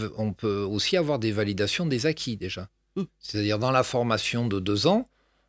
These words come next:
Speaker 1: je dis n'importe quoi, mais il y a une, une compétence, euh, psychologique que peuvent avoir des personnes, par exemple. Donc, euh,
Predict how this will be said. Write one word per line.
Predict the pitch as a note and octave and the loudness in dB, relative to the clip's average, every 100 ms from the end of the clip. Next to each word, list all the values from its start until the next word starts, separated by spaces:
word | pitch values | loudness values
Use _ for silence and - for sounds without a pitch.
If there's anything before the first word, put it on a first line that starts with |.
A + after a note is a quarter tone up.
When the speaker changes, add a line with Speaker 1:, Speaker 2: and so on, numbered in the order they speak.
| _ _ - | _ _ -8
Speaker 1:
je | G2 | -6
dis | F#2+ | -2
n'importe | G2 F#2 F2+ - | -2 -2 -4 -2
quoi, | - F3+ | 2 2
mais | D#3 | 2
il | F#2 | -2
y | F#2+ | -4
a | |
une, | F#2+ F2+ F2+ E2+ F2 F2 F2+ | -4 -2 -2 -2 -4 -4 -4
une | F#2 F#2 | -4 -6
compétence, | - F2+ F2 F2+ - G#2 - - | -6 -6 -2 -4 -2 -2 -2 -2
euh, | F#2 F2+ | -4 -4
psychologique | F2 - F2 G#2+ F#2 F#2+ E3 F#3+ | -4 -6 -4 -2 0 2 2 0
que | - | 0
peuvent | A2 - G#2 F#2+ | -2 2 2 2
avoir | F#2+ G#2+ | 0 0
des | G#2 | 0
personnes, | C3+ E3 - B2 F#2 | 0 0 0 -2 -4
par | E2 | -4
exemple. | C#3 B2 G#2+ - _ - C4+ _ _ _ | -2 -2 -6 -8 _ -18 -18 _ _ _
Donc, | - A#2 - | 0 0 2
euh, | A#2 A#2 | 2 2